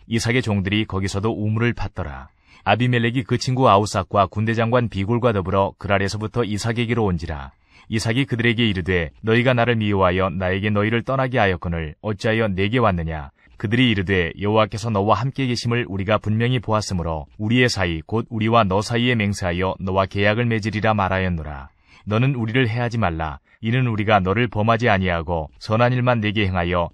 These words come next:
내가 평안히 가게 하였음이니라. 이제 너는 여호와께 복을 받은 자니라." 이삭이 그들을 위하여 잔치를 베풀매 그들이 먹고 마시고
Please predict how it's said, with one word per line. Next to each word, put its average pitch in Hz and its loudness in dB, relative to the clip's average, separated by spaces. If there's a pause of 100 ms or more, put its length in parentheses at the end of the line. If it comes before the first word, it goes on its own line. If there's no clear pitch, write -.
내가 98 0
평안히 120 -2
가게 110 -2
하였음이니라. 87 -4 (200)
이제 117 2
너는 110 2
여호와께 110 2
복을 107 0
받은 107 -2
자니라." 78 -6 (380)
이삭이 123 0
그들을 117 -2
위하여 113 2
잔치를 101 -2
베풀매 87 -4
그들이 110 0
먹고 101 0
마시고 95 -2